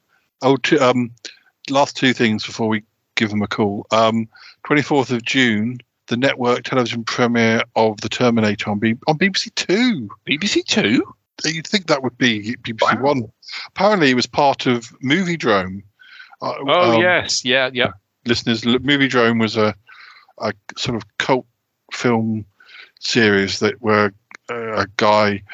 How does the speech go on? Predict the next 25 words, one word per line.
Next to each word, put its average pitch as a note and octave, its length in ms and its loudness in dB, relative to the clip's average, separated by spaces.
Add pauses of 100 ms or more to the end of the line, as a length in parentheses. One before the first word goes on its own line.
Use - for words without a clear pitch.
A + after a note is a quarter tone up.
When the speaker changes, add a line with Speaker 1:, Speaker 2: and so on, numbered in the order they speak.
(340)
Speaker 1:
would, G2 200 -6 (120)
um, G2 300 -4 (640)
c-, - 240 -6 (160)
uh, G#2 60 -2
well, G2+ 140 2
Alex A#2+ 300 -2
Cox, - 500 -4
the G#2+ 100 -6
director A2 340 -4
Alex G#2 260 -2
Cox, - 440 -4
used G2+ 200 -10
to G#2+ 100 -6
introduce G#2 680 -2 (480)
the G#2 80 -6
films. G2 600 -2
I, B2 200 -2 (580)
I A2+ 60 -6
did. F3 300 -4 (200)
I, F3 180 -2
I E3 60 0
think A#3 360 -4
it D#3 140 -2
went D#3+ 160 0
on C3+ 320 0